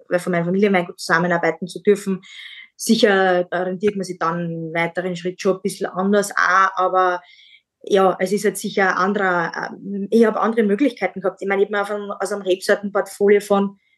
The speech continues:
ich weiß gar nicht, was wir haben, ich muss jetzt mal wieder zusammenzählen, zwanzig Rebsorten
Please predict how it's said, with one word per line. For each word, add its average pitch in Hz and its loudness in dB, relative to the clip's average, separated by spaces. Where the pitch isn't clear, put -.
ich - -16
weiß 170 -4
gar 185 4
nicht, 165 2
was 170 2
wir 170 -2
haben, 175 0
ich 175 -4
muss 175 -6
jetzt 175 -2
mal 170 -4
wieder 170 4
zusammenzählen, 180 0
zwanzig 202 0
Rebsorten 214 -4